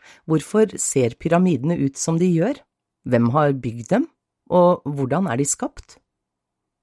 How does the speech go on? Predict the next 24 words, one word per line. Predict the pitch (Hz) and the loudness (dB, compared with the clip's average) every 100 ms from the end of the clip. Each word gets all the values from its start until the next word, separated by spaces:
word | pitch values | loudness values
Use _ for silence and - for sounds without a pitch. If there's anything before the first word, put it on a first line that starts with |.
| _ _ _ - - _ _ 202 | _ _ _ -20 -20 _ _ 0
Mens | 202 214 - - | 2 2 -2 -4
fortidens | 226 - 147 160 185 - | -4 -2 -2 0 -4 -4
forskere | 208 - 127 165 208 - | -8 -4 -4 -2 -4 -4
famlet | 208 151 120 135 | 0 0 0 0
i | 196 | 0
blinde, | 190 175 147 208 269 _ _ - | 2 2 2 0 -4 _ _ 0
gjør | 147 147 147 156 | 2 4 2 0
imidlertid | 143 127 131 - 156 147 160 | -2 -2 -4 -2 -2 0 -2
nye | 160 120 135 147 | -2 0 2 2
verktøy | 120 - - 196 185 | -2 -6 -4 -2 0
som | 160 143 151 147 | 0 0 -2 0
varmeskannere | 156 101 107 - 135 123 113 147 180 | 0 0 -4 -4 -4 -2 -2 0 0
og | 135 135 131 | 0 -2 -2
partikkeldetektorer | 160 - - - 139 147 147 143 - 156 165 226 - - - _ | -6 -6 -8 -6 -2 0 -2 -8 -6 -2 0 0 -2 -20 -20 _
det | 165 | 2
nå | 156 143 160 | 2 2 2
mulig | 175 139 107 220 | 2 0 0 -2
for | - 170 160 | 0 -2 0
forskerne | 175 - 113 120 147 | -6 -4 -2 0 0
å | 151 151 151 | 2 0 -2
trenge | 165 135 135 - | -2 0 0 0
inn | 160 220 151 _ _ - | 2 2 0 _ _ 0
bak | 143 131 | 0 0
de | - | -4